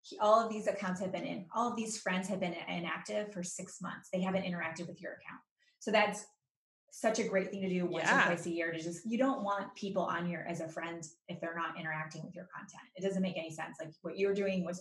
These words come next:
Speaker 1: awesome. So
Speaker 2: Yeah.
Speaker 1: with the differences with Facebook, what I always teach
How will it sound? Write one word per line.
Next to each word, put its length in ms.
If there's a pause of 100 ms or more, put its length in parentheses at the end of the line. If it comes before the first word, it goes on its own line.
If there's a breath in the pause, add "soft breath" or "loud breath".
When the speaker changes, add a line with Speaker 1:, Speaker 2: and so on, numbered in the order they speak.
Speaker 1:
awesome. 300 (460 loud breath)
So 180
Speaker 2:
Yeah. 160 (480 soft breath)
Speaker 1:
with 460
the 100
differences 680 (100)
with 260
Facebook, 440
what 120
I 140
always 260
teach 200